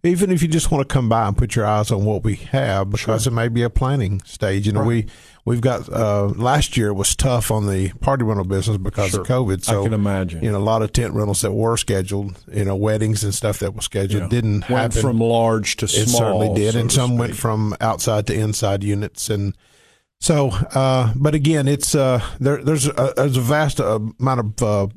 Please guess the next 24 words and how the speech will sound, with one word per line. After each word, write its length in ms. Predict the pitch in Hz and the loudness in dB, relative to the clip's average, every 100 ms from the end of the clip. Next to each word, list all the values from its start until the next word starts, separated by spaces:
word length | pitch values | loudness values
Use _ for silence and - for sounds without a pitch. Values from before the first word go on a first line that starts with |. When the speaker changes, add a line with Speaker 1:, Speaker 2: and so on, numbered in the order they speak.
| - - - | -14 -20 -14
Speaker 1:
of, 400 | 110 120 107 95 | -8 -2 -2 0
of 240 | 107 107 | -2 0
inventory 500 | 135 135 123 123 117 | 2 2 0 2 2
of 80 | 110 | 0
equipment 560 | 98 - 160 - 113 101 | -2 -2 -2 0 -2 -2
that 160 | 104 | -2
we 120 | 104 95 | -2 -2
have 260 | 98 101 | 0 0
that 100 | 101 | -2
we 120 | 107 | -2
can 160 | 98 101 | -2 -2
Speaker 2:
Mm-hmm. 80 | - | 0
Speaker 1:
certainly, 440 | 123 98 104 101 | 0 0 -2 0
uh, 140 | 101 101 | 0 0
help. 240 | 120 110 | 0 0
Most, 560 | 120 135 160 170 - - | 2 2 2 0 -4 -2
most 280 | 160 220 208 | 0 2 2
of 120 | 151 | 0
it's, 140 | 127 | 0
a 80 | - | 0
lot 160 | 151 214 | 0 0
of 60 | |
it's 100 | 170 - | 0 0
homeowners, 580 | 135 123 131 165 - | 0 2 2 0 -2